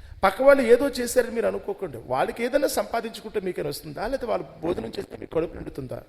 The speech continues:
మీకెందుకు? అలాగే వాళ్ళు తప్పులు చేసినా, వాళ్ళు పలుకోకూడని పలుకులు పలికినా, చేయకుండా పనులు చేసినా కళ్ళు మూసేసుకోండి.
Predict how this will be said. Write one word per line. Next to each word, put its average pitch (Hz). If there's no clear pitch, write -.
మీకెందుకు? 147
అలాగే 190
వాళ్ళు 220
తప్పులు 269
చేసినా, 220
వాళ్ళు 139
పలుకోకూడని 196
పలుకులు 175
పలికినా, 147
చేయకుండా 180
పనులు 151
చేసినా 139
కళ్ళు 160
మూసేసుకోండి. 147